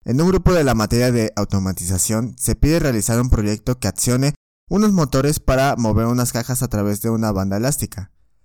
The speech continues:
Suena sencillo, ¿no? Al momento te imaginas a las máquinas para los envíos de paquetes o de la banda que hay en el supermercado. Bien, tenemos una idea en común, que tal vez todo el grupo tiene. Ahora falta ensamblarlo.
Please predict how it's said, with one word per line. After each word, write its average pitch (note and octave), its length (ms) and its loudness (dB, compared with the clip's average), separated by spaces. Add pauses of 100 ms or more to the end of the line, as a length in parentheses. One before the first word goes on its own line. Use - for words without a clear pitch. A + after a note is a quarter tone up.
(180)
Suena D3+ 240 0
sencillo, A#2 440 0
¿no? B2+ 260 -4 (440)
Al C#3+ 140 -2
momento E3 380 0
te D3+ 80 2
imaginas C3+ 400 0
a C3+ 80 0
las A2 140 -2
máquinas B2+ 360 -2
para G#2+ 220 0
los G2 160 -4
envíos A2 260 0
de G2+ 80 0
paquetes E3 580 -4 (140)
o A2+ 160 -2
de C#3 120 0
la D3 100 0
banda C3+ 260 0
que B2 100 -6
hay G#2+ 120 0
en G#2+ 100 -2
el G#2+ 80 -2
supermercado. G#2+ 720 -6 (560)
Bien, C3+ 540 0
tenemos F3+ 460 2
una F#3+ 180 2
idea D#3+ 180 2
en E3 60 0
común, G#2+ 460 -2 (420)
que A2+ 140 -6
tal B2+ 160 0
vez D3 240 0
todo D3+ 240 4
el D3+ 40 4
grupo A#2+ 300 2
tiene. C3+ 420 0 (220)
Ahora E3 180 2
falta E3 380 0
ensamblarlo. G#2 720 -2